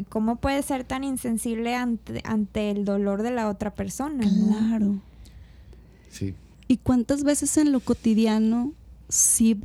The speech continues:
Speaker 2: vivimos eso? A lo mejor no en ese mom-, lugar tan extremo, pero sí ante el dolor de un hijo, ante el dolor de un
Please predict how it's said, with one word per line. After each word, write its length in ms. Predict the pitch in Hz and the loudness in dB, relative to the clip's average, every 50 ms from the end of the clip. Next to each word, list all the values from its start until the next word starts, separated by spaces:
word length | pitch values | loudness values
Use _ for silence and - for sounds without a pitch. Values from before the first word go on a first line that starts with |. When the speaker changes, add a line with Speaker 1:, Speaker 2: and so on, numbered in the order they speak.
| - - | -6 0
Speaker 2:
vivimos 720 | 202 226 269 247 233 226 214 214 214 226 226 226 208 - - - - - | 2 2 4 4 4 4 4 4 4 2 2 0 -2 -4 -6 -10 -6 -2
eso? 540 | 240 240 254 277 285 285 - - 240 220 220 | 0 2 2 2 2 2 0 0 -2 -2 0
A 40 | 220 | 2
lo 120 | 220 202 | 2 4
mejor 320 | 202 196 202 - 220 202 | 4 2 2 2 2 2
no 180 | 214 233 247 262 | 4 4 4 4
en 140 | 262 262 269 | 4 4 2
ese 240 | 262 254 - 269 269 | 2 2 2 2 2
mom-, 440 | 262 262 240 233 233 226 214 208 | 4 4 4 4 4 4 4 4
lugar 340 | 214 220 226 220 214 208 208 | 2 4 4 4 2 0 0
tan 220 | - - 254 262 254 | -2 0 0 2 0
extremo, 680 | 240 - - - - 226 233 240 247 262 269 277 233 - | 0 -2 -6 -8 -4 -2 0 2 4 4 4 2 2 0
pero 200 | - 214 196 208 | 0 0 0 0
sí 240 | 190 - 233 220 220 | -2 0 0 2 2
ante 260 | 220 233 240 - 247 | 2 2 2 0 0
el 80 | 240 220 | -2 0
dolor 300 | 208 208 208 208 208 190 | 0 2 2 2 2 2
de 80 | 214 | 4
un 120 | 220 226 240 | 4 4 4
hijo, 540 | 262 285 294 294 - - 254 254 254 262 254 - - - | 4 4 4 2 0 0 0 0 0 0 -2 -4 -6 -4
ante 260 | - 208 202 - 202 | -2 -2 -2 -2 -2
el 80 | 202 | -2
dolor 300 | 202 202 196 196 196 202 | 0 0 0 2 2 2
de 60 | 208 214 | 2 2
un 260 | 220 220 220 220 | 2 2 2 0